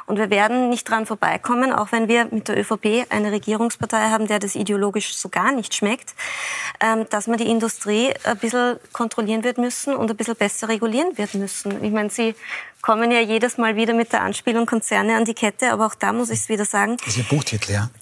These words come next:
Speaker 1: Genau.
Speaker 2: <clears throat>
Speaker 1: Es wird Regulierungen im Industriebereich brauchen, weil die Industrie ist der mit Abstand größte Wasserverbraucher in Österreich, verbraucht das Wasser nicht nur,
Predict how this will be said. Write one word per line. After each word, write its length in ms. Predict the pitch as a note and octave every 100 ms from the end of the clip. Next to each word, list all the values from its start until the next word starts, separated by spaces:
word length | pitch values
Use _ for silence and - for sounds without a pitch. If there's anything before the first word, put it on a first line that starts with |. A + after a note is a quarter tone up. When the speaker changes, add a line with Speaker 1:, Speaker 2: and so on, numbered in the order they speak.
| -
Speaker 1:
Genau. 240 | - A3+ A3
Speaker 2:
<clears throat> 1000 | G#3 - D4 C#4+ C#4+ A#3+ F3 G3 E3 A#3 - -
Speaker 1:
Es 240 | - B3 G#3
wird 200 | C4+ D4
Regulierungen 720 | C#4 B3+ A#3 A#3+ C4+ C4+ C4
im 100 | B3
Industriebereich 840 | A#3+ A#3 - B3 B3 A3+ G#3 -
brauchen, 380 | - G#3 G#3 A3+
weil 120 | A#3
die 100 | A3+
Industrie 440 | A3+ A3 - A#3 A#3+
ist 240 | - -
der 180 | A3+ -
mit 200 | A3+ -
Abstand 400 | G#3 - B3+ A#3+
größte 340 | A#3 A3+ A#3
Wasserverbraucher 760 | G#3+ G#3 A#3 - - G#3+ G#3 A3+
in 100 | G#3
Österreich, 420 | F#3 - A3 A#3+
verbraucht 440 | G#3+ - F#3+ -
das 100 | A3
Wasser 300 | G3+ F#3+ -
nicht 180 | A3+ -
nur, 140 | A#3+